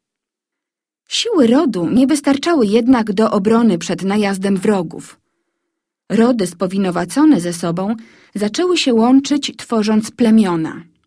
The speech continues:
Błota, bory, rzeki oddzielały często jedno plemię od drugiego.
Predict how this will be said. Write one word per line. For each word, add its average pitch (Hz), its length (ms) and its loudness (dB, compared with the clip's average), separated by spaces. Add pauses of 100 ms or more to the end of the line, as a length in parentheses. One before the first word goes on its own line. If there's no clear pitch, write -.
(600)
Błota, 233 580 -2
bory, 196 500 0
rzeki 190 560 -4 (240)
oddzielały 202 580 0
często 196 460 0
jedno 233 380 4
plemię 190 480 0
od 190 200 -4
drugiego. 185 680 -2